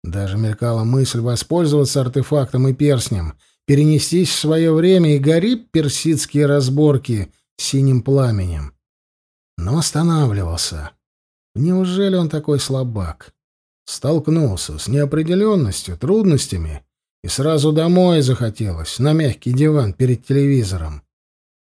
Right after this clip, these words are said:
Надо с честью выйти из положения, тогда о возврате в своё время думать. Иначе как себя уважать? Каждый человек о себе знает.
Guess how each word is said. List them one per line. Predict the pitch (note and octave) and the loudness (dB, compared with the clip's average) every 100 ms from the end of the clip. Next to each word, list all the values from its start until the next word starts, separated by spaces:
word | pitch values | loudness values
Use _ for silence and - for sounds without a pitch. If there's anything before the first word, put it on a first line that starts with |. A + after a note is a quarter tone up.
| _ _ _ | _ _ _
Надо | F2+ G2 B2 C3 | -6 -2 0 0
с | |
честью | - - C#3 D3 C#3 - C#3 | -2 -4 0 2 2 0 0
выйти | C#3 C3+ B2+ | 2 2 0
из | B2 | -2
положения, | B2+ B2+ B2 C3 A#2+ G2+ | -2 0 0 0 0 0
тогда | F#2+ A#2 C#3 F#3 | -2 -2 0 2
о | |
возврате | E3 D3 B2+ C3+ D#3 C#3 B2 | 2 2 2 2 2 0 -2
в | |
своё | - C3 C#3+ | -2 0 2
время | C3 B2+ C3 A#2 | 2 2 2 0
думать. | G2+ A2 G2 D#2+ - - _ _ _ _ _ - | -2 -2 -2 -4 -8 -12 _ _ _ _ _ -10
Иначе | F2+ A2+ A#2 C3 | -4 -2 -2 -4
как | B2+ E3+ D3+ | -4 -4 -4
себя | - G#2+ A2+ | -4 -4 -2
уважать? | A#2 C3+ C#3 C#3 G2 - - _ _ _ _ _ _ _ - | -2 0 0 -2 -4 -8 -16 _ _ _ _ _ _ _ -2
Каждый | F#3+ G#3+ F3+ E3+ | 0 2 2 0
человек | - D3 D#3+ F#3+ F#3 | 0 0 2 2 0
о | C3 | -2
себе | - D3 E3 | -2 -2 -2
знает. | D3 E3 A2+ D#2+ - | 0 0 -2 -4 -10